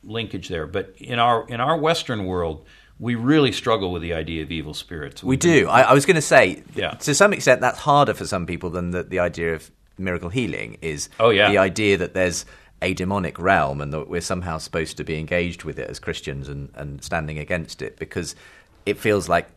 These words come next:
Speaker 2: you know, that's the stuff you get in The Exorcist and movies like that. It doesn't, it feels Hollywood or, or, or whatever it might be.
Speaker 1: Well, and we've been, we've been sort of taught in our schools and the media and the movies and all of this that, you know, people who believe in that are sort of off their rocker and
Speaker 2: Mm.
Speaker 1: they're crazy.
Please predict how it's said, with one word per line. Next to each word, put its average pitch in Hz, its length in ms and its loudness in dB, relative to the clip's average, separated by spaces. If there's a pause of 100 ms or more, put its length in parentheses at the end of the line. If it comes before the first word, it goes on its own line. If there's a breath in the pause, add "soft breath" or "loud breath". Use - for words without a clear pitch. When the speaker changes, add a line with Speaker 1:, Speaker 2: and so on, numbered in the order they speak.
Speaker 2:
you 92 100 -6
know, 64 220 -6 (160)
that's - 240 -6
the 82 60 -8
stuff - 280 -6
you 76 60 -8
get 73 160 -4
in 67 260 -10 (120)
The 76 120 -4
Exorcist - 600 -10
and 58 180 -16 (300)
movies 76 540 -8
like 69 200 -6
that. 71 180 -6
It - 80 -12
doesn't, 73 280 -10 (120)
it 76 160 -18
feels 85 260 -4
Hollywood 67 480 -8
or, 60 240 -10
or, 65 220 -10
or 69 100 -10
whatever 69 300 -12
it 60 60 -14
might 65 240 -14
be. - 320 -14 (120)
Speaker 1:
Well, 117 280 4
and 113 100 -4
we've 139 180 0
been, 101 300 -6
we've 123 240 -4
been 90 300 -8 (100)
sort 104 220 -6
of 80 100 -12
taught - 420 0
in 90 80 -10
our 76 120 -10
schools 110 640 -6
and 78 200 -10 (440 loud breath)
the 95 100 -10
media 104 500 0
and 85 80 -4
the 73 80 -10
movies 104 480 -4
and 80 200 -10
all 135 260 4
of 90 80 -2
this 80 280 -6
that, 85 300 -10
you 98 140 -12
know, 85 60 -10
people 156 320 -4
who 92 100 -6
believe 87 320 -6
in 82 60 -10
that 78 200 -8
are 76 80 -10
sort 82 200 -10
of 80 80 -4
off 90 260 -4
their 73 140 -10
rocker 82 440 -8
and 80 140 -6
Speaker 2:
Mm. - 20 -6
Speaker 1:
they're 71 140 -8
crazy. - 480 -4